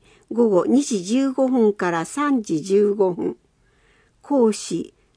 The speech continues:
友江雅子さん。定員二十五人。内容は、曲に合わせて体を動かすことで、脳の活性化を促します。費用は、計十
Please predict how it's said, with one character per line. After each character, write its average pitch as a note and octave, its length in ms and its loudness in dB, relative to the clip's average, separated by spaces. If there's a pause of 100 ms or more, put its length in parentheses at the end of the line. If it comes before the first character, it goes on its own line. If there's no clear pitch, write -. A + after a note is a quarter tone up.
(160)
友 C4 300 2
江 C4 120 0
雅 B3 360 -2
子 - 140 -8
さ - 200 -6
ん。 - 160 -6 (540)
定 A#3 320 8
員 F3+ 320 8
二 C4+ 220 4
十 F#3 260 2
五 F3 240 0
人。 E3 260 4 (1120)
内 A3 400 4
容 G3 260 8
は、 E3+ 220 0 (340)
曲 A3 320 2
に C#4+ 160 4
合 B3 140 0
わ A3 100 0
せ G3+ 200 0
て F3 180 -2
体 C#4 480 -2
を C4 120 -2
動 C4+ 220 0
か C4+ 160 -8
す - 160 -14
こ G3+ 140 -8
と E3 160 -4
で、 - 200 -10 (520)
脳 C4 280 4
の G3 200 4
活 B3+ 280 -4
性 C#4 300 -2
化 B3+ 220 0
を A#3 120 -2
促 A3+ 360 2
し G3 180 -4
ま E3+ 160 0
す。 - 320 -20 (1300)
費 C#4+ 140 0
用 G#3+ 280 4
は、 E3+ 240 -2 (220)
計 A#3 300 6
十 B3+ 200 -2